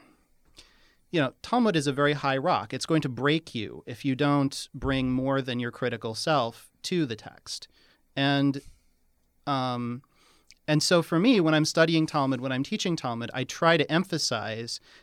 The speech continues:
that it's not only a, a, a cerebral exercise, that it's also an exercise of our emotions and our passions and our spiritual and, um, and moral longings and yearnings. And that's why the sages of blessed memory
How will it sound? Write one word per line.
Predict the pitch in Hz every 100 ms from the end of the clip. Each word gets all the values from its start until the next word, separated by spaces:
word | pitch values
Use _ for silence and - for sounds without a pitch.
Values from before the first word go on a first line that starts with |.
| -
that | 131 139 139
it's | 156 -
not | 165 185 175 _
only | 156 160 180 170 160 147 - _ 147
a, | 139 -
a, | 135 131 123 135
a |
cerebral | - - 147 135 160 147 135 -
exercise, | 135 - 135 117 117 110 107
that | 143
it's | 139 -
also | 151 160 165 165 139 135
an | 131
exercise | 139 - 135 139 127 135 - -
of | 135
our | 131 123
emotions | 120 131 139 151 143 135
and | 127
our | 120
passions | 113 - 135 135 - 131 120 113 -
and | 123 123
our | 120
spiritual | 120 - 135 135 - 135 123 123 120 - 110
and, | 139 135 123 - -
um, | 123 117 113 117 -
and | 131 131
moral | 135 139 135 127 120 - -
longings | 135 139 139 131 123
and | 147 151
yearnings. | 247 214 139 135
And | 160 175
that's | 208 -
why | 147 175 202 151 143 139
the | 127 131 127 123
sages | - 151 160 147 127 120 -
of | - 120
blessed | 123 - 165
memory | 277 254 139 135